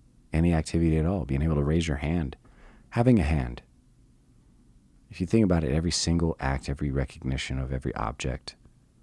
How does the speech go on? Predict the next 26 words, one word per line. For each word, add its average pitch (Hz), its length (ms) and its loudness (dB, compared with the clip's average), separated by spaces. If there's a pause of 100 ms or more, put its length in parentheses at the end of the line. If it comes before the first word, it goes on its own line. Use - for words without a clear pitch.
(380)
you - 100 -2
could 69 140 -4
take, - 400 -4 (600)
you 76 160 -2
could 90 240 2
take 69 240 -2
time 69 380 -4
and - 120 -14
be - 160 -20
like, - 280 -12
"Man, - 160 -12 (240)
thank 104 240 -8
you. - 140 -18 (1500)
That's - 280 -2 (120)
great 80 500 0 (1300)
that - 100 -20
there's - 140 -4
such - 180 -4
a 71 40 -4
thing 76 160 0
as 71 100 0
cups, - 580 -4 (2250)
much - 240 0
less 73 160 2
swimming 80 340 0
pools." - 560 -8